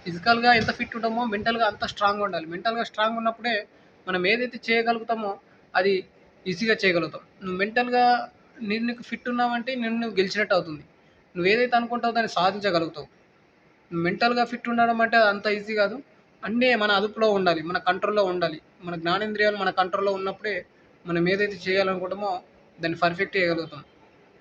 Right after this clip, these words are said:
కాకపోతే నువ్వు మనసు చెప్పిందే వింటే నువ్వు ఎప్పుడైనా కానీ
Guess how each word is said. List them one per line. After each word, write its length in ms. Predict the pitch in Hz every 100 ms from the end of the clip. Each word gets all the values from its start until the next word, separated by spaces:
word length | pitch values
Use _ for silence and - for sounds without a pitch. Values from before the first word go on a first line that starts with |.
| _ _ _ -
కాకపోతే 400 | 190 226 233 233
నువ్వు 180 | 226 226
మనసు 260 | 190 202 -
చెప్పిందే 380 | 226 233 226 220
వింటే 280 | 214 214 226 202 - _ _ _ -
నువ్వు 200 | 185 190
ఎప్పుడైనా 360 | 180 208 208 208
కానీ 260 | 202 214